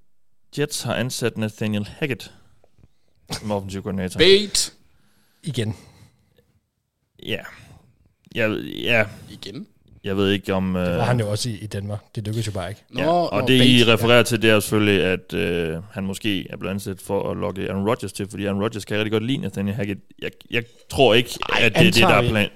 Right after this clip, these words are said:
Speaker 2: Ja, antager. Nej, nej, nej, han synes, at han er fantastisk underholdende. Han er helt vild med hans humor, og at, øh, det, det er den
Speaker 1: Altså,
Speaker 2: der
Speaker 1: det har han sagt i hvert fald.
Speaker 4: Nå.
Speaker 2: Ja,
Speaker 1: Altså,
Speaker 2: ja,
Speaker 1: Rodgers
Speaker 2: ja, ja, ja.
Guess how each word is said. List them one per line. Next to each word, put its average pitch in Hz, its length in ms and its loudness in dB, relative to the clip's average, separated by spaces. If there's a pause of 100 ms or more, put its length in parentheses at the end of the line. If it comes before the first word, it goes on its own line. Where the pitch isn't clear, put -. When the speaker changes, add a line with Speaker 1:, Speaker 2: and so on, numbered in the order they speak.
(120)
Speaker 2:
Ja, 120 140 -12
antager. 117 320 -8 (100)
Nej, 143 360 2
nej, 123 140 0
nej, 117 140 0
han 123 160 0
synes, - 280 0
at 113 180 -4
han 107 180 -6
er 104 120 -6
fantastisk 110 680 -4
underholdende. 107 380 -8
Han 110 160 -8
er 104 120 -6
helt 113 380 -6
vild 139 160 -6
med 113 100 -14
hans 104 160 -10
humor, 113 300 -10
og 98 240 -10
at, - 240 -14
øh, 101 160 -8 (640)
det, 110 320 -4
det - 20 -10
er 113 40 -4
den 110 160 -6
Speaker 1:
Altså, 110 120 -4
Speaker 2:
der - 40 -4
Speaker 1:
det 120 60 4
har 135 40 6
han 120 100 2
sagt 110 180 2
i - 20 -6
hvert 101 140 -2
fald. 95 320 -8
Speaker 4:
Nå. 151 60 2
Speaker 2:
Ja, 147 60 4
Speaker 1:
Altså, 123 180 4
Speaker 2:
ja, 120 60 2
Speaker 1:
Rodgers 139 260 6
Speaker 2:
ja, 196 100 6
ja, 196 120 4
ja. 156 60 0